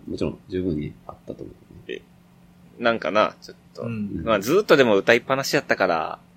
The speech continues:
Speaker 1: うん。
Speaker 2: なんかそういう、かん-、展開がそこまでないやつやと、マジラブの方が、まあ、圧倒的に笑えたかなっていう。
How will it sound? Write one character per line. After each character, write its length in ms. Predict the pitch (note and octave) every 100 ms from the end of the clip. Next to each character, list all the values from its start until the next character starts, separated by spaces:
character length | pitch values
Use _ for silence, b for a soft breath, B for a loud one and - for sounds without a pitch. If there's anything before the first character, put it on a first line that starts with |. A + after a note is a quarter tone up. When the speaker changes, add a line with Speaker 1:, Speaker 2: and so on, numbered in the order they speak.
| _ _ _ _ - _
Speaker 1:
う 40 | E2+
ん。 320 | E2+ E2 D#2+
Speaker 2:
な 100 | -
ん 20 |
か 100 | -
そ 260 | - A#2+ B2+
う 40 |
い 800 | C3 C3+ C3+ C3+ C3+ C3+ C3+ C3+
う、 80 | - G1+ - _ _ _ _ _ _ _ -
か 180 | C3
ん-、 100 | B2+ -
展 300 | - C#3 C3+
開 320 | - B2+ B2+
が 100 | B2
そ 100 | B2
こ 100 | -
ま 60 | B2+
で 80 | B2+
な 160 | C#3
い 80 | C3+
や 100 | B2+
つ 200 | A#2+ -
や 120 | B2 A#2
と、 340 | D3 D3 C3+ _ _ _ _ _ -
マ 160 | G2
ジ 100 | G2+
ラ 100 | G#2
ブ 80 | G#2
の 80 | G#2+
方 160 | A2 F2
が、 240 | - - - _ _ _ _
ま 200 | E2 E2 _ _ _
あ、 100 | - G2
圧 100 | -
倒 100 | G#2
的 200 | A#2+ G#2
に 80 |
笑 300 | G2 G2+ G#2+
え 40 | F#2
た 140 | -
か 140 | - -
な 120 | -
っ 40 | _
て 80 |
い 60 |
う。 20 | -